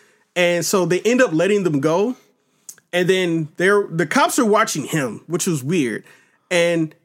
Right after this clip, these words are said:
nobody's, like, really supposed to be watching the, the two, the, the couple. So he goes to the, he said, "You know what? This doesn't make sense. Something's not right. I have to ask some questions."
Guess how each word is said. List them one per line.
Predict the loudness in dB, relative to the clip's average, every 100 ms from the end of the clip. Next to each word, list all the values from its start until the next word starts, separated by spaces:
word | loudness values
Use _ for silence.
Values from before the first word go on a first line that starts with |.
| -20
nobody's, | -6 0 2 4 2 2
like, | 2
really | 2 0 0
supposed | 0 -2 0
to |
be | 0
watching | 0 0 -2
the, | -2
the | -6 -4
two, | 0 0 0
the, | -2 -4 _ -20 -12
the | -6
couple. | -2 0 0 -2 -4 -14 _
So | -4 0
he | 2 2
goes | 4 2 0
to | -2
the, | 0 2 0
he | 0 0
said, | 0 0
"You | 2
know |
what? | 0
This | 0
doesn't | -2 0 0
make | -2
sense. | 0 0
Something's | -2 -6 -2
not | 0
right. | 0 0
I |
have | -2 -2
to |
ask | -2 -4
some | -6
questions." | -4 -4 -4 -12